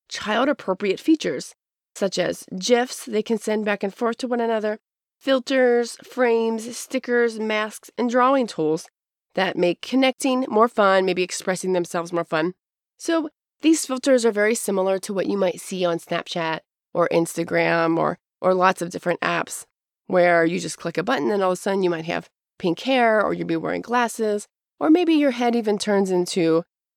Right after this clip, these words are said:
a dragon or something. I would say that this is, you know, kind of that silliness that kids love, but I myself have been in group messages, um, video chatting with adult friends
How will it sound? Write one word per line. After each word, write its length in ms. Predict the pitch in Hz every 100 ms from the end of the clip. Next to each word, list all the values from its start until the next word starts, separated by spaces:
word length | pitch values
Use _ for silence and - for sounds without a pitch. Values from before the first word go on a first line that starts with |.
| _
a 460 | 160 170 156 156 160 -
dragon 400 | 180 151 143 135
or 60 |
something. 340 | 170 - - - - _ _ _ 180
I 80 |
would 220 | 190 247 -
say 260 | 311 277 - _ _ _ _
that 160 | 208 175
this 180 | 190
is, 220 | 185 175 208
you 60 |
know, 120 | 170
kind 220 | 160 208 202
of 80 | 175
that 220 | 165 -
silliness 600 | - 220 208 214 202 202
that 260 | 190 170 -
kids 400 | - 196 175 185
love, 540 | 294 240 185 185 - _ _ _ _
but 100 | 185 -
I 160 | 190
myself 600 | 185 196 202 - 302 311 - _ _ -
have 300 | 208 196 185
been 320 | 180 185 190 _ _ _
in 260 | 170 170 170
group 460 | 196 196 233 208 -
messages, 880 | 190 196 220 196 202 202 202 202 -
um, 160 | 175
video 380 | 170 190 202 196
chatting 600 | 190 - 180 196 196 202 - _ _ 196
with 180 | 196 -
adult 440 | 175 185 240 453
friends 680 | - 208 185 190 269 339